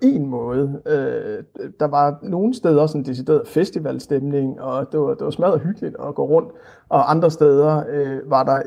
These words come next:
en utrolig, øh, anspændt stemning og slagsmål med politiet og så videre. Øhm, og sådan på overfladen betragtet, der var, øh,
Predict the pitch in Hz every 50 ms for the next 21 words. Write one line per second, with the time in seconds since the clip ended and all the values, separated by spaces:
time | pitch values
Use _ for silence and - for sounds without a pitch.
0 | 131 143 135 135 139 - - - - 170 151 - - 214 214 185 160 147 135 127
1 | 131 - 135 139 139 - - - 165 196 214 - - 165 160 160 - 160 151 151
2 | 160 160 147 131 123 123 123 - 131 123 147 156 156 - 147 131 123 127 131 123
3 | 120 - - 135 120 - - 151 127 123 123 123 120 127 123 117 113 113 127 127
4 | 123 123 _ - - _ _ _ _ _ _ - - 147 143 135 123 117 117 113
5 | 117 120 120 123 131 - - _ _ _ - - 143 - 165 147 - - 123 -
6 | - - 156 175 240 285 285 - - 147 139 135 139 139 156 151 - - 127 131
7 | 139 135 - - 151 147 147 180 185 202 196 180 170 156 143 135 135 135